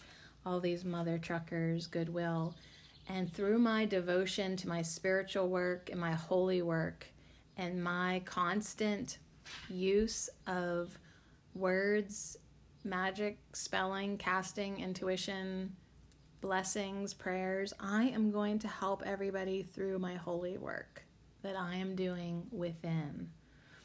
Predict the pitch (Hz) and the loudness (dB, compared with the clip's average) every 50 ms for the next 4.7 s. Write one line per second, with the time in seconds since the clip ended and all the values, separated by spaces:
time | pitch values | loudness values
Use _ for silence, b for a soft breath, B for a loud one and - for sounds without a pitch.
0 | B B B B B B B B B B B B B - - 254 240 240 269 - | B B B B B B B B B B B B B -2 2 4 6 8 6 6
1 | - - 403 415 440 - - - 285 262 202 185 185 185 208 226 233 B B B | 6 8 8 8 8 6 4 4 6 6 6 6 6 6 4 2 2 B B B
2 | B B B B B B B B B B B B B B B B B B B B | B B B B B B B B B B B B B B B B B B B B
3 | B B B B B B B - - 247 240 233 214 196 185 185 254 254 247 247 | B B B B B B B 0 2 4 6 6 6 6 4 4 4 6 6 6
4 | 220 190 190 185 180 175 170 160 170 165 165 175 170 | 4 4 4 4 4 4 4 4 4 4 4 2 0